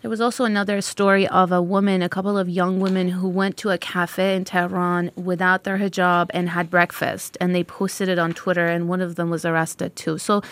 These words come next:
people are now speaking to authorities who are afraid of a woman having breakfast and are afraid of this young musician singing about a baby cheetah and wanting to have a normal life.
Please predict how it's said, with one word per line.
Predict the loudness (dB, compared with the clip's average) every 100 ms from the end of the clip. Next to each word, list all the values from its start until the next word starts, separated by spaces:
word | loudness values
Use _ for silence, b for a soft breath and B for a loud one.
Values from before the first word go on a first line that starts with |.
| B B B
people | -6 4 6
are | 6
now | 4
speaking | 2 -2 0
to | 2
authorities | 2 2 2 2 -2
who | -2 2
are | 2
afraid | 0 -2 0 0 0
of | -2 0
a | 0
woman | 0 0 0
having | 0 2 2 2 0
breakfast | 0 0 0 0 0 -2 -16 B B B
and | 2 4
are |
afraid | 2 0 0 0
of | 2 0
this | 2 0 -2 -8 b -6
young | 2 6 6 6 2 2
musician | 2 2 0 0 -2 -2
singing | -4 -2 0 0
about | 0 2 2 0 -4 b b b -2
a | 0
baby | 2 2 2 0
cheetah | -4 0 2 4 4 2 2
and | 2
wanting | 2 0 -2
to | -4
have | -4 -4
a | -4
normal | -4 -4 -6
life. | -6 -8 -10 -18 -20